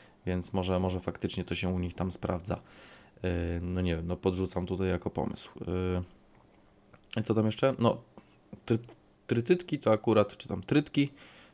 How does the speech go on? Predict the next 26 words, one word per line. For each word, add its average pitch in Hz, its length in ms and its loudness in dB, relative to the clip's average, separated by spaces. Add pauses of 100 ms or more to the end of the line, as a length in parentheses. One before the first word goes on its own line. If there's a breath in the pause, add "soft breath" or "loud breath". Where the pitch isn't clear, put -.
(140)
czy 98 200 2
jak 95 160 4
ktoś - 180 -6
tam 95 180 0
nazywa, 95 420 0
no 90 120 -2
to 92 120 -6
wiadomo, 90 360 0
że 87 140 -2 (340)
wszystko - 300 -2
można 92 200 -2
sobie 92 400 -2 (180)
przytroczyć 117 460 0
do 110 120 0
plecaka, 107 800 4
można 95 400 -2
zbudować 92 460 -2
z - 60 -14
tego 98 180 0
schronienie, 110 680 2 (540 loud breath)
można 90 640 2
zrobić 90 380 -2
z - 40 -10
tego 92 240 -2
kajdanki, 104 760 2 (800 loud breath)
yy, 92 60 0